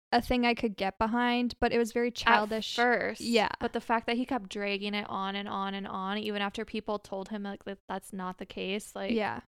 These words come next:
Speaker 2: that's when it was like, "Come on, dude."
Speaker 1: Yeah, he
Speaker 2: Like
Speaker 1: was, like, just being overly stubborn.
Speaker 2: Yeah.
Speaker 1: Um,
Speaker 2: I feel like at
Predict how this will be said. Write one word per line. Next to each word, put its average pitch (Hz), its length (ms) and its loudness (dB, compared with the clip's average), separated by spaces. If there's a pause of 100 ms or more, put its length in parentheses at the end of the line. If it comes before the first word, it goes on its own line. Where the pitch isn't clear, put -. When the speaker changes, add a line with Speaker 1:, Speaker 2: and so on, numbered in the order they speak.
(140)
Speaker 2:
that's 202 340 -2
when 190 140 -6
it 196 100 -8
was - 200 -8
like, - 220 -6 (200)
"Come 190 140 -12
on, 220 300 -10 (120)
dude." - 180 -4
Speaker 1:
Yeah, 226 240 6
he - 40 0 (120)
Speaker 2:
Like - 20 6
Speaker 1:
was, 269 180 8
like, 285 120 4
just 269 220 0
being 233 220 2
overly 208 340 -2
stubborn. 202 720 -4 (220)
Speaker 2:
Yeah. 214 480 0
Speaker 1:
Um, 220 200 -6
Speaker 2:
I 220 60 -4
feel 240 160 0
like 247 160 2
at - 160 6